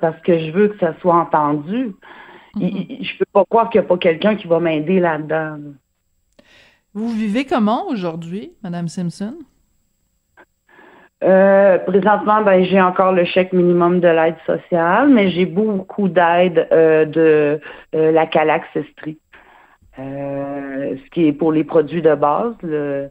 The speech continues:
Speaker 1: euh, shampoing, rince-crème, peu importe, euh, des cartes cadeaux pour, euh, aller à l'épicerie. Euh, il y a Moisson Estrie pour la nourriture.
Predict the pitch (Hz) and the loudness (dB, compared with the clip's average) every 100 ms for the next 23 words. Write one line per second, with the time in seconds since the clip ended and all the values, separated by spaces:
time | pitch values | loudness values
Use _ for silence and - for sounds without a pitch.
0 | - - _ _ _ 123 131 139 - 151 | -16 -20 _ _ _ -20 -20 -12 -6 -6
1 | 147 120 123 131 143 139 - 131 160 160 | -4 -4 -2 -4 -6 -8 -8 -6 -6 -6
2 | 139 131 - 156 185 226 - - - - | -8 -8 -2 0 2 -2 -8 -20 -20 -20
3 | - 165 156 151 147 147 156 170 - 160 | -6 0 2 4 4 2 0 -2 0 0
4 | 156 170 170 151 139 143 143 135 135 151 | 0 -2 -2 -6 -6 -8 -4 0 2 2
5 | 135 143 - - - 165 196 247 277 277 | 0 -2 -10 -20 -10 -6 -4 -4 -4 -10
6 | - - - - _ - 156 156 160 160 | -20 -20 -20 -20 _ 0 2 4 4 4
7 | 165 156 - 160 160 147 - 156 185 160 | 2 2 -2 -2 -2 -4 -8 -8 -6 -2
8 | 156 143 143 143 143 170 196 226 247 254 | -2 0 -2 -4 -6 -4 0 0 -2 -4